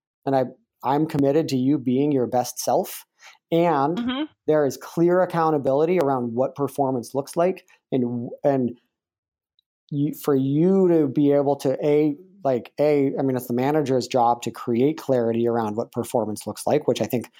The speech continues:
Speaker 1: is something that a lot of companies could probably do much better at, around managing those expectations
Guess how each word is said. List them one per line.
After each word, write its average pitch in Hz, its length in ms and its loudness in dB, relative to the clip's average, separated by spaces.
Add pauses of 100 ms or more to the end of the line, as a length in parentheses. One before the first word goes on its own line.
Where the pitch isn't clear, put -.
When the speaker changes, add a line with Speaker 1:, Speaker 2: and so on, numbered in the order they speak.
(180)
Speaker 1:
is 110 360 -2 (140)
something 139 460 2
that 120 260 0
a 98 40 -8
lot 117 200 2
of 160 60 -2
companies 117 380 0
could 113 220 -4
probably 113 400 0
do 117 160 -2
much 117 360 -2
better 104 380 0
at, 120 420 -2 (500)
around 120 400 0
managing 127 720 2
those 117 200 0
expectations 123 920 -2